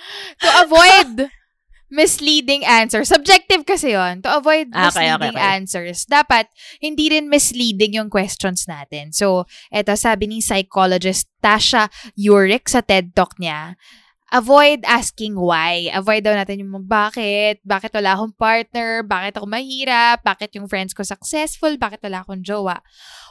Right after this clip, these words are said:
Speaker 1: Why, yung why
Speaker 2: Mm-hmm.
Speaker 1: daw, is the wrong question. Kasi when we ask why, yung brain natin, nafo-force siya na mag-come up ng mga stories to answer the why.
Speaker 2: Mm.
Speaker 1: Ah, ano ba ang tawag doon?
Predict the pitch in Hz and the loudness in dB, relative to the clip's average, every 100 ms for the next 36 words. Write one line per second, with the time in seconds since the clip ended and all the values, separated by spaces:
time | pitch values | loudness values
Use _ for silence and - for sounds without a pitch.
0 | _ 214 220 240 226 208 208 294 359 - | _ -4 4 6 6 2 0 -4 -8 -12
1 | _ _ 247 254 262 233 214 208 180 170 | _ _ -8 -8 0 2 2 2 0 -2
2 | 247 - - 226 262 254 240 247 - 220 | -2 -4 -4 0 2 4 2 -2 -4 0
3 | 190 190 - - 170 165 160 156 170 _ | 0 -4 -12 -10 -8 -8 -10 -16 -20 _
4 | _ _ _ _ 269 254 240 214 262 339 | _ _ _ _ -6 0 2 4 2 2
5 | 349 254 247 - - 202 170 151 156 170 | 2 4 2 2 -2 0 0 -2 -8 -12
6 | 190 _ _ - _ 254 285 226 262 262 | -14 _ _ -20 _ -6 -6 0 2 2
7 | 254 240 196 190 180 170 185 226 226 180 | 0 -2 -2 -2 -6 -6 -10 -14 -16 -10
8 | 202 262 240 214 220 - 190 185 214 240 | -10 -6 -2 0 0 -4 -6 -4 -2 -4
9 | 208 226 214 208 208 220 208 202 196 196 | 2 0 2 0 0 -2 -8 -8 -8 -8
10 | - 196 175 165 165 160 156 - - - | -2 0 0 -2 -8 -16 -10 -10 -10 -14
11 | _ _ - _ - 202 247 226 226 233 | _ _ -20 _ 0 4 4 2 -4 -2
12 | 214 196 170 156 156 175 170 156 156 - | 2 2 2 -2 -4 -4 -6 -10 -16 -12
13 | 180 175 160 151 202 196 214 240 233 240 | -8 -6 -6 -6 -4 -4 -6 -10 -10 -10
14 | 220 202 196 180 170 160 | -6 -6 -6 -8 -12 -14